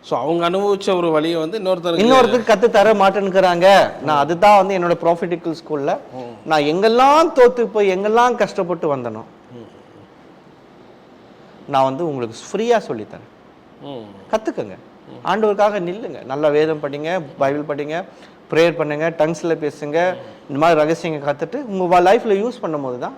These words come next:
Speaker 1: ம்.
Speaker 2: உங்களுக்கு வந்து
Speaker 1: ம்.
Speaker 2: யூஸ்ஃபுல்லா இருக்கும்.
Speaker 1: ஓகே. So, அது, அது நீங்க சொல்றீங்க. But அது மாதிரி நிறைய இன்னும் சிம்பிள்ல இப்போ டூ ஃபிஃப்டி சொன்னீங்கல்ல?
Speaker 2: ம்.
Speaker 1: So, அதெல்லாம் இன்னும் நிறைய இருக்குல்ல, நிறைய மக்களுக்கு நிறைய டவுட்டு.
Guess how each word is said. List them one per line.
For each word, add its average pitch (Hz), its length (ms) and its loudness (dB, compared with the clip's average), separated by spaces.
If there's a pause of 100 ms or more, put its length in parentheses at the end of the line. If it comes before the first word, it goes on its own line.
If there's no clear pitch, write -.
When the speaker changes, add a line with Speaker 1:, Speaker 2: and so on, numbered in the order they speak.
Speaker 1:
ம். 113 360 -20
Speaker 2:
உங்களுக்கு 175 200 -2
வந்து 180 320 -4 (560)
Speaker 1:
ம். 135 160 -12
Speaker 2:
யூஸ்ஃபுல்லா 135 340 -8
இருக்கும். - 220 -20 (400)
Speaker 1:
ஓகே. - 400 -20 (1700)
So, 151 160 -2
அது, 156 440 -2
அது 156 160 0
நீங்க 151 300 -4
சொல்றீங்க. 131 360 -10 (440)
But 165 100 -4
அது 175 140 -2
மாதிரி 226 160 -4
நிறைய 233 480 0 (220)
இன்னும் 156 360 -2 (400)
சிம்பிள்ல 175 400 0 (280)
இப்போ 127 280 -14
டூ 165 180 -2
ஃபிஃப்டி 165 120 -6
சொன்னீங்கல்ல? 127 560 -6
Speaker 2:
ம். 120 120 -10 (760)
Speaker 1:
So, 214 160 -10
அதெல்லாம் 214 200 0
இன்னும் 240 220 -2
நிறைய 180 360 -2
இருக்குல்ல, 139 300 -6
நிறைய 143 360 -8
மக்களுக்கு 160 380 -4
நிறைய 147 280 -4
டவுட்டு. 139 360 -6